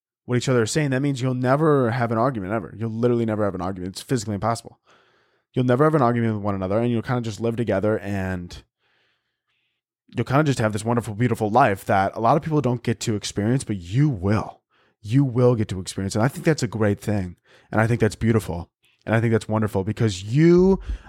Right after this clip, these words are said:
I'm excited now. I think I'm gonna book a flight to Korea, and I'm gonna f-, meet a Korean woman, and I'm not gonna speak the language. And we're gonna lock eyes,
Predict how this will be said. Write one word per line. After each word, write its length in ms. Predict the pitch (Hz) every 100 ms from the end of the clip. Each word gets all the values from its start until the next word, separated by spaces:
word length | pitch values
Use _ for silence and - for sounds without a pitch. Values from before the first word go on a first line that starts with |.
| -
I'm 300 | 113 147 190
excited 480 | 160 - 127 131 104
now. 300 | 101 101 98
I 100 | 113
think 140 | 131 156
I'm 60 |
gonna 100 | 151
book 180 | 123 120
a 40 | 120
flight 180 | 117
to 60 | 113
Korea, 300 | 113 110 104
and 80 | 104
I'm 80 | 107
gonna 100 | 104
f-, 160 | -
meet 220 | 113 123
a 20 | 123
Korean 320 | 113 113 107
woman, 180 | 101 95
and 100 | 104
I'm 80 |
not 140 | 110 123
gonna 140 | 143
speak 180 | - 135
the 60 | 110
language. 480 | 113 123 87 - _ - - -
And 280 | 107 107 104
we're 320 | 117 120 123
gonna 260 | 120 110 110
lock 380 | - 104 104 127
eyes, 680 | 95 104 104 165 196 -